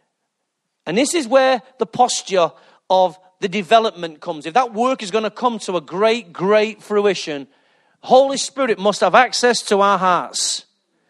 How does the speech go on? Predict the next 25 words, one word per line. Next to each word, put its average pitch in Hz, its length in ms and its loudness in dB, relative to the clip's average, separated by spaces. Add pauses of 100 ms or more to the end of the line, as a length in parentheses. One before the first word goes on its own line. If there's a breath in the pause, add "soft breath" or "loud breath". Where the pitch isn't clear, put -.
(240)
Anybody 220 320 4
understand 208 460 0
that? 151 220 -2 (500 soft breath)
Access 240 560 2 (100)
all 247 240 8
areas. 202 680 0 (680)
Spirit, 262 680 2 (100)
soul, 233 720 2
and 226 200 2
body. 190 380 2 (420 soft breath)
Some 254 240 0
people 240 220 -2
need 240 160 -4
healing 240 280 -2
in 226 80 -4
the 214 80 -4
body. 233 360 2 (120)
Some 254 260 0
people 226 200 -2
need 226 160 -2
heal-, 226 260 -2
healing 226 360 -2
in 208 120 0
the 190 80 -6
soul. 247 420 2